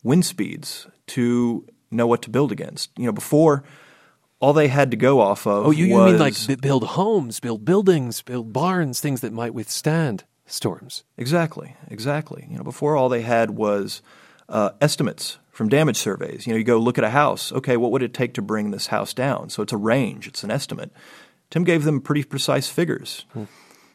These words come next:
Speaker 1: The third thing I would say his legacy, uh, provided was something a little harder to pin down.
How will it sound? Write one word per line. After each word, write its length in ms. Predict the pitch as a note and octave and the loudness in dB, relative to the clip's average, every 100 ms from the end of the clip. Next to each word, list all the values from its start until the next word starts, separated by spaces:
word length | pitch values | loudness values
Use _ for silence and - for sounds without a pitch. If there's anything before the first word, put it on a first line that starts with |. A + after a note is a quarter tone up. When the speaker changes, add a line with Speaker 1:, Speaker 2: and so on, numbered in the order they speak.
| _ _ _ | _ _ _
Speaker 1:
The 120 | B2+ | -2
third 320 | C3+ G3+ A3+ | 2 2 2
thing 180 | - D#3+ | 0 2
I 80 | C#3 | 2
would 120 | C3+ | 0
say 440 | - C#3 B2+ B2 - | 0 0 2 0 -6
his 280 | A#2+ B2 A2 | -6 -6 0
legacy, 760 | A#2 A2+ A2+ - A#2 G#2+ G#2+ - _ _ _ | 0 2 0 0 0 0 -2 -8 _ _ _
uh, 200 | A2+ A2 | -6 -6
provided 560 | G2 - G#2 A2 A2 G#2+ | -4 -4 0 2 4 2
was 220 | A2+ G#2+ | -2 -4
something 360 | - - C#3+ D3+ | -4 -2 -2 -2
a 60 | |
little 400 | D#3 F3 D#3+ - _ - | 0 0 -2 -4 _ -4
harder 240 | F3 E3 | -2 -2
to 80 | D#3+ | -6
pin 240 | - E3 | -2 0
down. 400 | D#3+ D#3+ - D#3+ | 2 0 -2 -8